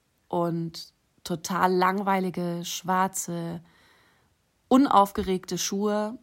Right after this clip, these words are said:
und ein T-Shirt. Und seitdem hat sich auch niemand mehr zu meiner Kleidung geäußert. Das hat mir sehr gut gefallen und gefällt mir bis heute.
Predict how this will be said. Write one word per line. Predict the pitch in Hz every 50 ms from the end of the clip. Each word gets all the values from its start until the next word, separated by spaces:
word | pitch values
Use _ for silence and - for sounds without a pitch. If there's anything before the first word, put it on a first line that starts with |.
| _ _ _
und | - 175 175 170 - -
ein | - 165 160 156
T-Shirt. | 156 - - 170 151 - - 156 156 151 - - - _ _ _ _ _ _ _ _ _
Und | - 185 180 180 180 -
seitdem | - 185 185 190 190 190 180 175 170 165 165 180 196 - _ _ _ _ _ _ _ _ _ _ _
hat | - - 185 -
sich | - - 175 160 -
auch | - 175 165 -
niemand | - 240 285 349 349 320 302 -
mehr | 196 180 170 175 175 175
zu | - -
meiner | 185 185 175 185
Kleidung | 185 - - 165 160 165 170
geäußert. | 170 - - - 57 - - - - - - - - -
Das | - - -
hat | - -
mir | - - 170
sehr | 165 185 196
gut | 190 185 -
gefallen | - - - - - - - 175 202
und | 254 - 190
gefällt | - 208 - 247 254 -
mir | 247
bis | 208 208 196 -
heute. | 160 165 - - - -